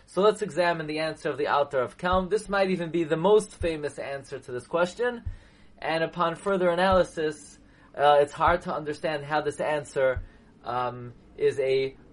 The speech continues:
a, a plausible approach to answer the Beis Yosef's question. Says the Alter of Kelm.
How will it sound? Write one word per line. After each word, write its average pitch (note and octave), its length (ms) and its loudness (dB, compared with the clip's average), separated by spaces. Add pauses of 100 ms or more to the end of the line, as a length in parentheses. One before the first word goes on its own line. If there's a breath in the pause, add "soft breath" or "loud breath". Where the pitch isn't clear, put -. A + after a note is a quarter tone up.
a, B2+ 180 -6
a C#3 240 -4
plausible C#3+ 800 4
approach C3+ 460 -4
to - 100 -8
answer B2+ 320 -8
the B2 80 -4
Beis A#2+ 140 -6
Yosef's A2+ 320 -6
question. F#2+ 340 -12
Says G#3 260 2
the F#3+ 120 2
Alter E3 300 4
of C3+ 140 0
Kelm. G2+ 300 -6